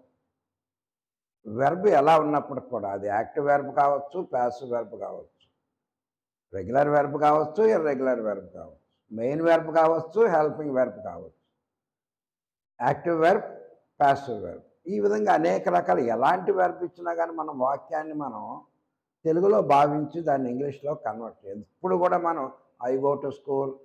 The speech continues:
"Do I go to school?", "I'm not going to school", ఈ టైపే రావు కదా. అనేక రకాలుగా ఏ రకంగా వచ్చినప్పుడు కూడా మనం మాట్లాడటానికి వీలుగా నేను ఈ వీడియోస్ తీసుకోవడం జరిగింది. As యూజువల్‌గా కొన్ని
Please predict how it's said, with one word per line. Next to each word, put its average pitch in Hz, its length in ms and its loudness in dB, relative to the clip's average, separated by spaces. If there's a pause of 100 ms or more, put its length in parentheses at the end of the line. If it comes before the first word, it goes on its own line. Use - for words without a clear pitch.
(760)
"Do 127 180 0
I 135 140 4
go 131 200 2
to 135 180 -4
school?", 131 400 -2 (460)
"I'm 135 160 2 (120)
not 131 160 2 (140)
going 127 240 -2
to 127 80 -8
school", 127 280 -8
ఈ 113 200 -4
టైపే 165 380 0
రావు 143 280 2
కదా. 117 260 0 (840)
అనేక 147 300 -4
రకాలుగా 151 520 0 (200)
ఏ 143 140 2
రకంగా 156 480 0
వచ్చినప్పుడు 170 480 -2
కూడా 180 280 -8
మనం 156 160 -6
మాట్లాడటానికి 143 720 -8
వీలుగా 135 420 -4
నేను 156 320 -8 (560)
ఈ 139 120 -2
వీడియోస్ 147 420 0
తీసుకోవడం 131 500 -8
జరిగింది. 113 520 -4 (640)
As 170 260 4
యూజువల్‌గా 170 520 2
కొన్ని 160 340 -4